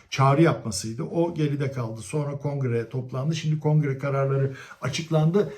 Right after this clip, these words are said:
Şimdi uygulama zamanı. Burada, e, tabii şeyin, e,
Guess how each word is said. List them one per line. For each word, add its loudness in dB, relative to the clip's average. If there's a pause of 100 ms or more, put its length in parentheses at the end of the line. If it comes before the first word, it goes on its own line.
(100)
Şimdi 4 (140)
uygulama 8
zamanı. -2 (480)
Burada, 4 (140)
e, 2
tabii -2 (840)
şeyin, 6
e, 2